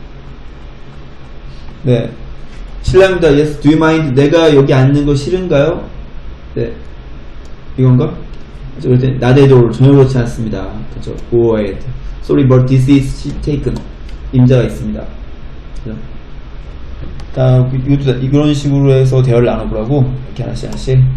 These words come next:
그냥 단지 먹습니다. 이게 뭐, 네. "I'm, I'm waiting for my," 이렇게 해서.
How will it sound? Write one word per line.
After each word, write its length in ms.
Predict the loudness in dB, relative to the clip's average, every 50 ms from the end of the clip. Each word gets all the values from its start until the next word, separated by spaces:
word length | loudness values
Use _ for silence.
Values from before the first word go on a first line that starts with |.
| -4 -8 -10 -12 -10 -10 -10 -10 -10 -12 -12 -12 -14 -14 -10 -6
그냥 120 | -2 0 2
단지 180 | 4 4 4
먹습니다. 400 | 2 0 0 -2 -2 0 0 0
이게 160 | 0 -2 -4 -8 -10 -10 -8 -4
뭐, 160 | -2 -2 0 -2 -2 -6 -8 -8 -8 -6 -4
네. 180 | -4 -4 -4 -6 -8 -10 -10 -10 -10 -10 -10 -10 -10 -8 -6
"I'm, 360 | -2 -2 0 0 0 -2 -2
I'm 240 | -4 -6 -4 -4 -2
waiting 340 | -2 -4 -4 -4 -6 -6 -6
for 160 | -4 -6 -6
my," 220 | -4 -6 -6 -6 -8
이렇게 520 | -8 -8 -8 -8 -8 -8 -8 -8 -8 -8 -10
해서. 280 | -10 -10 -10 -10 -10